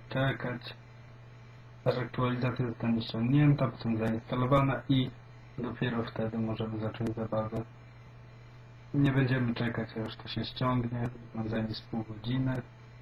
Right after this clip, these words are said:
Ale w każdym razie każdy już wie, jak wygląda pierwsze uruchomienie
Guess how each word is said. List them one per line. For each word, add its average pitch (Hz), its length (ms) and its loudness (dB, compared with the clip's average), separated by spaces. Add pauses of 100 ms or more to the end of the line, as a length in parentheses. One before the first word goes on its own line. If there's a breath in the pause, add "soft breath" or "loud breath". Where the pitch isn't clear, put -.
(1900)
Ale 151 220 8
w - 60 0
każdym 131 380 6
razie 120 220 2
każdy 123 360 0
już 110 220 2
wie, 107 220 -2 (280)
jak 135 260 6
wygląda 110 600 2 (3250)
pierwsze - 560 8
uruchomienie 107 680 4